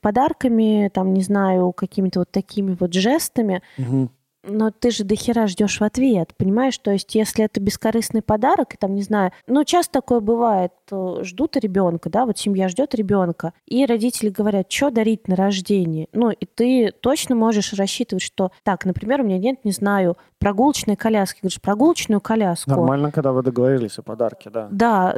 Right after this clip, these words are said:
Speaker 1: там, вот такую модель, вот она столько стоит, или ты спрашиваешь: "Какой бюджет? Вот в какой бюджет хотите уложиться?"
Speaker 2: Да.
Speaker 1: И в этот бюджет говоришь им то-то, то-то и то-то.
Speaker 2: Хороший подарок деньгами. Но когда именно подарок? Ну, то есть, ну,
Speaker 1: Но
Speaker 2: типа,
Speaker 1: видишь,
Speaker 2: ну,
Speaker 1: э, как
Speaker 2: праздник.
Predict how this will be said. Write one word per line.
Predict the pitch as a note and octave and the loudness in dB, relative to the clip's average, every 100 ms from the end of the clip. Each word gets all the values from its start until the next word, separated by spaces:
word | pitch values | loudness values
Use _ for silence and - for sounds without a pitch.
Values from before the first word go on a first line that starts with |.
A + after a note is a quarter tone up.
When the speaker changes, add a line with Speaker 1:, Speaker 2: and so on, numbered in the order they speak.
| - | -2
Speaker 1:
там, | F3+ F3+ F#3+ | -2 0 0
вот | A#3 - | 0 0
такую | B3 - B3+ B3+ | -2 2 2 4
модель, | A3+ A3 B3 F4+ | 2 2 2 4
вот | A#3+ G#3+ | 2 2
она | G#3+ | 0
столько | G#3 A#3+ A3+ - | 0 -2 -2 -2
стоит, | - - C#4+ G#3+ | -2 0 2 2
или | G3+ | -2
ты | G#3 | -2
спрашиваешь: | - G#3+ - F#3 | -2 -2 0 -2
"Какой | - G3+ C4+ D4+ | -2 0 0 2
бюджет? | A3 F3 F3+ E3 D#3 _ _ | 0 0 0 -2 -2 _ _
Вот | G3+ F#3 | -6 -6
в | - | -4
какой | G#3 C4 | -2 0
бюджет | G3+ F#3+ C#4 | 0 -2 -2
хотите | - G#3 - - | 0 -4 -4 -2
уложиться?" | G#3 G#3 F#3+ F#3 B2 A#2 | 0 0 2 2 2 0
Speaker 2:
Да. | A2 - _ _ | -2 -8 _ _
Speaker 1:
И | - F4 E4+ | 2 4 4
в | G#3 | 2
этот | B3+ A3+ | 0 0
бюджет | F#3 G3+ F#3 D4+ G4+ | -2 -2 0 0 0
говоришь | G3+ A3 G#3 G#3 - | 0 0 0 0 -4
им | |
то-то, | - D#4+ B3 | -2 0 0
то-то | - C4 - | 0 -2 0
и | G3 | -4
то-то. | - F#3+ F3 E3 - _ D#3+ _ | 0 -2 -2 -8 -16 _ _ _
Speaker 2:
Хороший | - E3+ - | -4 -2 -2
подарок | B2+ C3+ C3+ A2+ | -2 0 -2 -4
деньгами. | A2+ G#2+ G#2 A2+ G#2 - | -8 -8 -10 -12 -16 -8
Но | C3 | -4
когда | C3 C3 C#3+ D3+ | -2 0 0 0
именно | C#3+ C3 | 0 0
подарок? | A2+ A#2 A#2 C3 A2+ F#2 - | -2 -4 -2 -2 -2 -8 -8
Ну, | B2 | -8
то | A2+ | -6
есть, | A2+ - | -8 -8
ну, | B2 | -2
Speaker 1:
Но | B3+ | 0
Speaker 2:
типа, | C4 | 2
Speaker 1:
видишь, | F#4 D#4+ B3 C4 | 2 2 0 0
Speaker 2:
ну, | - A#3 G#3+ | 0 2 2
Speaker 1:
э, | |
как | C3 | 0
Speaker 2:
праздник. | B2 G2+ | -4 -6